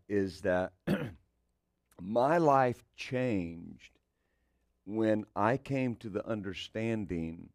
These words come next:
that I had a covenant. And now, when people hear covenant, they think agreement or contract. And if someone says,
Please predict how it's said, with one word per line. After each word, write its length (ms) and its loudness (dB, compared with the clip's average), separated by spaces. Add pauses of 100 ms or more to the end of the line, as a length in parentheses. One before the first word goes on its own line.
(1000)
that 340 4 (680)
I 200 4
had 260 0
a 80 -4
covenant. 540 -4 (1300)
And 520 2 (300)
now, 460 4 (240)
when 180 -2
people 380 0
hear 240 2
covenant, 680 0
they 160 4
think 440 -2
agreement 640 -2 (1800)
or 160 0
contract. 800 -4 (1200)
And 440 4
if 180 -2
someone 480 -2
says, 520 0